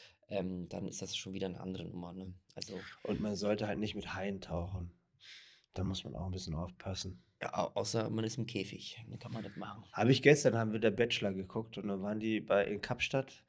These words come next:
Speaker 2: Käfig, diese, äh, weißt du, Shark Diving in diesen Käfigen. Und ich
Speaker 1: Das
Speaker 2: hab
Speaker 1: müssen,
Speaker 2: gesagt
Speaker 1: das müssen
Speaker 2: so
Speaker 1: wir auch mal machen, Christoph, hätte ich Bock
Speaker 2: Ich
Speaker 1: drauf.
Speaker 2: wollte gesagt, ich, ich tauchen und schnorcheln nicht, aber mich in so einen Käfig stecken könnt ihr ruhig machen.
Speaker 1: <laughs>
Speaker 2: <laughs> Da hab ich kein Problem mit, weil da kann ja eigentlich nicht, nicht, also da wär ich sofort dabei, in so einen Käfig.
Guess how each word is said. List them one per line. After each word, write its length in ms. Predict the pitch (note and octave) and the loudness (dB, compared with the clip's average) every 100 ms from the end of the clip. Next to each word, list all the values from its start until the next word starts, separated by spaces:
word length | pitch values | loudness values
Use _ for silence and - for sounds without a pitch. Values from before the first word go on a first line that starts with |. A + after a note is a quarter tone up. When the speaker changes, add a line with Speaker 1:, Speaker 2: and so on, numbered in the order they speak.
| - - - _ - | -20 -20 -20 _ 2
Speaker 2:
Käfig, 480 | E3+ C#3 - G#2+ - | 6 6 6 0 0
diese, 480 | G#2+ A2 A#2 B2 A#2 A#2 G#2 | -2 2 2 0 -6 -8 -2
äh, 260 | A2+ G#2+ | 0 2
weißt 240 | A2 B2 A#2+ | 4 2 4
du, 40 | |
Shark 400 | A#2 - C3 C3 | 2 6 6 4
Diving 340 | A2+ G#2+ G#2+ A#2+ | 4 6 4 0
in 60 | G#2+ | -4
diesen 160 | G#2+ | -6
Käfigen. 460 | - B2+ B2+ - F#2+ | 2 2 2 -4 -8
Und 60 | - - - - - - | -12 -20 -20 -16 -12 2
ich 80 | - | 8
Speaker 1:
Das 100 | D3 | 12
Speaker 2:
hab 20 | |
Speaker 1:
müssen, 20 | D#3 | 12
Speaker 2:
gesagt 100 | A#2+ D3 | 12 10
Speaker 1:
das 100 | F3 | 10
müssen 120 | D#3+ | 10
Speaker 2:
so 80 | C#3+ | 10
Speaker 1:
wir 120 | C3+ | 10
auch 80 | D3+ | 10
mal 100 | B2+ | 8
machen, 220 | G#2 G#2 | 4 0
Christoph, 260 | G2+ F2+ A#2 | -6 -4 -2
hätte 120 | A2+ | -2
ich 100 | - | -2
Bock 100 | A#2+ | 4
Speaker 2:
Ich 80 | B2 | 10
Speaker 1:
drauf. 60 | D3+ | 10
Speaker 2:
wollte 100 | D3+ | 10
gesagt, 200 | C#3 C3+ | 12 12
ich, 140 | C3 - | 10 0
ich 320 | C#3 - - - | -2 -4 -4 12
tauchen 360 | C3+ E3+ E3 | 12 12 12
und 100 | D3 | 6
schnorcheln 420 | - C3+ C3+ C3+ B2 | 6 8 6 6 4
nicht, 180 | B2 | 4
aber 160 | G#2+ A2 | 4 4
mich 140 | B2+ | 4
in 80 | C3+ | 2
so 80 | B2 | 2
einen 80 | A#2+ | 2
Käfig 320 | D3+ E3+ E3 | 4 4 4
stecken 260 | - E3+ D#3 | 2 2 2
könnt 220 | D3+ C3+ | 2 4
ihr 80 | C#3 | 4
ruhig 160 | C#3 | 6
machen. 300 | B2+ C3+ D#3+ F3+ - - | 4 6 4 4 0 6
Speaker 1:
<laughs> 0 | |
Speaker 2:
<laughs> 540 | E3+ D#3 - - - - | 8 8 2 -4 0 10
Da 80 | B2 | 10
hab 60 | |
ich 100 | A#2 - | 12 10
kein 160 | D3 | 10
Problem 420 | D#3 D3+ B2 B2 | 10 4 6 6
mit, 160 | C#3+ A2 | 8 8
weil 120 | G#2+ | 10
da 100 | A2+ | 12
kann 180 | A2+ C#3 | 12 8
ja 120 | C3+ | 6
eigentlich 400 | A2+ C3+ C3+ B2+ | 6 4 0 -2
nicht, 300 | C#3 C3+ C#3 | 2 2 2
nicht, 240 | C3+ B2+ - - - | -2 -4 -6 -8 0
also 160 | A#2+ A#2 | 4 12
da 140 | D3 | 12
wär 80 | F3 | 12
ich 100 | E3+ | 10
sofort 340 | D#3+ - E3+ E3 | 4 0 -4 0
dabei, 200 | D3 C3+ | 4 4
in 40 | |
so 80 | B2 | 4
einen 100 | A2+ | 0
Käfig. 600 | - D3 D#3+ F#3+ G#3 | 2 2 4 0 0